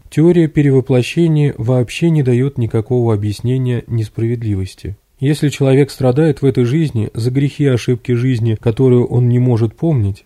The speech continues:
и за которую, если ранее он был животным, он не может нести ответственность, и если, согласно учению буддизма, даже не существует «я», сохраняющегося от одного воплощения до другого,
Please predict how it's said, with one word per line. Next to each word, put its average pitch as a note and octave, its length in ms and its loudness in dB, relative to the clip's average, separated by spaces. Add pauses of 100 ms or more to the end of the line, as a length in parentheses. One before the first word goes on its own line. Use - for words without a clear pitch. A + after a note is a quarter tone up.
(140)
и C3 80 -6
за A#2+ 140 -2
которую, A#2 640 0 (160)
если A2 260 -4
ранее G#2+ 320 2
он G#2+ 100 2
был A2 160 0
животным, G#2+ 580 -2
он C3+ 180 2
не B2+ 100 4
может A#2+ 380 2
нести A#2+ 300 -2
ответственность, A2 840 -2 (120)
и B2+ 80 -6
если, C#3 500 -2
согласно A#2+ 540 0
учению A2 440 0
буддизма, G#2 640 -2
даже B2 320 2
не A#2+ 140 2
существует A#2 720 -2
«я», C3+ 400 -2
сохраняющегося A2+ 1200 -4
от - 160 -8
одного A#2 400 0
воплощения G#2+ 640 -2
до G#2 140 -2
другого, A2 560 -2